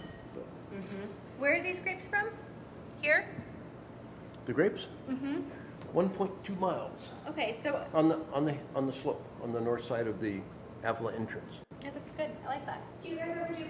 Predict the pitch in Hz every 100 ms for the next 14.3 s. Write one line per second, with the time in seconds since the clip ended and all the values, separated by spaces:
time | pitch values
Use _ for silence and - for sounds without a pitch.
0 | 294 262 262 269 269 262 320 370 302 269
1 | 269 240 220 240 359 - 285 - - -
2 | - 240 - 233 226 196 - - - -
3 | - - - 214 196 214 254 - 220 220
4 | - - - - 208 - - - 156 226
5 | 240 - - - 269 - 339 294 254 175
6 | 226 214 208 226 202 190 - - 190 -
7 | 180 - - - - - 262 233 208 -
8 | 175 - - - - 233 196 - - 220
9 | 220 208 220 - - - - - - -
10 | - - - - - - - - - -
11 | - - 240 247 269 302 302 294 - -
12 | - - - - - - - - - -
13 | - - - - - - - 247 233 220
14 | - -